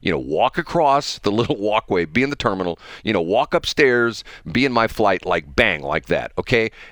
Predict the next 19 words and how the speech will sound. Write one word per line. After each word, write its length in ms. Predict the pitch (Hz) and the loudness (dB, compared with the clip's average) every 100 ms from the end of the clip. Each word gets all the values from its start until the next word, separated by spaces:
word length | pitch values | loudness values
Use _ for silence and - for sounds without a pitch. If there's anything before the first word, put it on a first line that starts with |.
| _ _ | _ _
And 160 | 139 143 - | 0 2 2
I 100 | 196 | 0
could 200 | 208 - | 0 0
park 240 | 160 160 | 0 2
there 140 | 139 | 0
the 100 | 123 | 2
entire 360 | 113 - 143 160 | -2 0 2 2
day 220 | 139 131 | 2 0
for, 140 | 135 104 | 0 0
like, 260 | 98 - | 0 -2
seventeen, 440 | - 143 147 135 120 | -2 -2 -2 -2 -2
eighteen 300 | 117 - 101 | -2 -4 -2
bucks. 360 | 69 55 - - | -4 -4 -10 -12
Okay, 180 | - 139 | 0 0
now 340 | 120 123 170 - | 4 2 2 -2
if 140 | 110 | -6
you 80 | 98 | -6
park 280 | - 104 - | 0 0 0
there 180 | 104 | -2